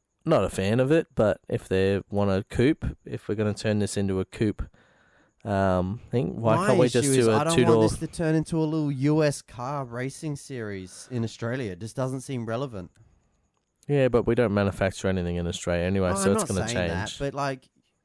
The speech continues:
Speaker 2: you know what? We're gonna see the new Commodore on the streets. We already see the new Mustang.
Speaker 1: Well, if they start
Speaker 2: We,
Speaker 1: running
Speaker 2: you know what
Speaker 1: them,
Speaker 2: we don't
Speaker 1: they
Speaker 2: see on
Speaker 1: will
Speaker 2: the
Speaker 1: sell
Speaker 2: street?
Speaker 1: them.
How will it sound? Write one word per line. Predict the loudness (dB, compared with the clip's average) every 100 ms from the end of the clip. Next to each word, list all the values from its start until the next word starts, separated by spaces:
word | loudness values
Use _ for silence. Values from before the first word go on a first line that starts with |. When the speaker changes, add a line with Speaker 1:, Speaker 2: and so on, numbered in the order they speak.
| _ _ _
Speaker 2:
you | -12
know | -8 -6
what? | -4 -4 -6 _ _ _
We're | -10 -8
gonna | -6 -6 -6
see | -8 -10
the | -10
new | -12 -14
Commodore | -16 -14 -12 -12
on | -14
the |
streets. | -18 -18 -16 -16 -20 -20 _ _ _ _ -8
We | -2
already | 0 -2
see | -6 -6
the | -6
new | -6 -6
Mustang. | -8 -10 -14 -10 2
Speaker 1:
Well, | 4 4
if | 2
they | 4 2
start | 2 4 4 2 -2 _ _ _ _ _ -12
Speaker 2:
We, | -6
Speaker 1:
running | 2 4
Speaker 2:
you | 6
know | 6
what | 4
Speaker 1:
them, | 2
Speaker 2:
we |
don't | 0 2
Speaker 1:
they |
Speaker 2:
see | 2
on |
Speaker 1:
will | 4
Speaker 2:
the | 2
Speaker 1:
sell | 2 0
Speaker 2:
street? |
Speaker 1:
them. | 0 -6